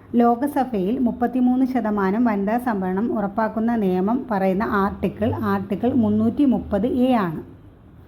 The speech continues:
നിയമസഭയിൽ ആർട്ടിക്കിൾ മുന്നൂറ്റി മുപ്പത്തിരണ്ട് എ പ്രകാരമാണ് മുപ്പത്തിമൂന്ന് ശതമാനം സംവരണം ഏർപ്പെടുത്തിയത്. എന്നാൽ കേന്ദ്രഭരണ പ്ര-, തലസ്ഥാനമായ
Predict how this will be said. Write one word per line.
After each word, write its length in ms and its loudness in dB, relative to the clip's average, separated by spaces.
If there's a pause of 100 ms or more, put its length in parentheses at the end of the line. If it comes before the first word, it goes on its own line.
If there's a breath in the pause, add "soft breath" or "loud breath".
(400 loud breath)
നിയമസഭയിൽ 800 2
ആർട്ടിക്കിൾ 560 -4
മുന്നൂറ്റി 500 2
മുപ്പത്തിരണ്ട് 640 0
എ 240 0
പ്രകാരമാണ് 760 0
മുപ്പത്തിമൂന്ന് 580 0
ശതമാനം 500 -2
സംവരണം 460 -2
ഏർപ്പെടുത്തിയത്. 800 -2 (560 loud breath)
എന്നാൽ 360 2
കേന്ദ്രഭരണ 580 2
പ്ര-, 300 -4
തലസ്ഥാനമായ 920 0